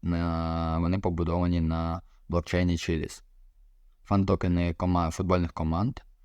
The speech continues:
Сам токен ф-, фан-клубу виростає. Е,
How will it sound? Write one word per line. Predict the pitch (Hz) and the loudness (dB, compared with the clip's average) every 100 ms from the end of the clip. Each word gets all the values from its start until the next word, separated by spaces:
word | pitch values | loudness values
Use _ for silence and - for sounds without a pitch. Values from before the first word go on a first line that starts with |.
| _ - | _ -16
Сам | - 101 95 | 0 2 2
токен | 95 101 101 90 | 2 2 2 0
ф-, | - 95 | 0 -8
фан-клубу | - 92 87 101 113 123 120 - | -2 0 0 2 0 2 0 0
виростає. | 95 98 95 - 90 82 71 80 - _ - - - _ _ _ - | -2 0 0 -2 0 0 -2 -8 -18 _ -20 -20 -20 _ _ _ -12
Е, | - 87 85 82 | -4 0 0 0